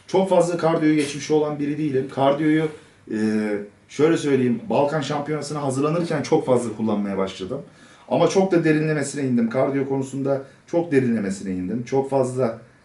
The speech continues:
e, bir kere çok fazla öğrencime yıllardır yaptırıyorum ama kendi üzerimde kardiyo denemişliğim çok eski sayılmaz. Ama şunu çok net söyleyebilirim.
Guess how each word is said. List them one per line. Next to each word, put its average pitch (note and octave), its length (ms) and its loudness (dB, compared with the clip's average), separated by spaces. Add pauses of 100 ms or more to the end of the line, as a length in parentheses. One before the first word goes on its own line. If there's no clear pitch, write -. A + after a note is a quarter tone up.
(120)
e, G2 540 2 (760)
bir C3 60 -12
kere D3+ 220 4
çok A3 220 4
fazla D3 260 2
öğrencime C3+ 380 2
yıllardır C#3 440 2
yaptırıyorum A2 540 -2
ama A2+ 140 -4
kendi E3 300 -2
üzerimde C3 400 0
kardiyo C#3+ 440 0
denemişliğim A2+ 800 2 (320)
çok F3 240 0
eski - 220 -2
sayılmaz. A2 600 -2 (580)
Ama F#3+ 200 4
şunu F#3 220 0
çok F#3+ 260 2
net C3+ 140 -2
söyleyebilirim. G#2 640 -2